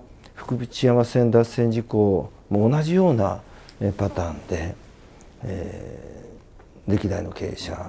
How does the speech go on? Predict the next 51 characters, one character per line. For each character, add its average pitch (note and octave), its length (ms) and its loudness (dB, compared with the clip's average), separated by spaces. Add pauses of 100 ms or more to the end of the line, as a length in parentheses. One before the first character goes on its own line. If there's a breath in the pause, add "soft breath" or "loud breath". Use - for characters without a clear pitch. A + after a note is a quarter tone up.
(140)
が F2+ 320 -10 (300)
強 F2 160 -6
制 F2 160 -10
起 - 100 -16
訴 E2 100 -10
さ - 140 -12
れ E2+ 140 -8
て、 G2+ 400 -6 (560 loud breath)
え - 80 -10
ー、 F2+ 60 -12
刑 G#2 120 -2
事 F2+ 60 -2
裁 F#2+ 220 -4
判 D2+ 300 -8 (260)
が F#2 120 -8
行 G2 220 -6
わ A#2 100 0
れ A#2 60 -4
た A2 140 -2
ん G2 60 -4
で - 80 -12
す - 140 -14
が、 - 220 -12 (340 loud breath)
あ C3+ 100 2
の F#3 120 4
刑 F#3+ 220 2
事 - 40 2
裁 F#3+ 160 2
判 A#2+ 180 2
な F2+ 120 -2
ど F2 100 -8
は - 340 -10 (520 loud breath)
本 A#3 260 2
当 A#3 220 -2
に A#3 240 2 (160)
解 G3 200 2
明 G3 280 2
さ F#3 160 0
れ F#3+ 100 2
る F#3 140 0
べ F#3+ 160 2
き B2 300 0
あ B2+ 100 0
の B2 180 2
事 B2+ 160 0
故 G#3+ 160 0
の C3+ 100 4
プ F#2 140 -6
ロ E2+ 100 -2
セ - 140 -12
ス - 260 -16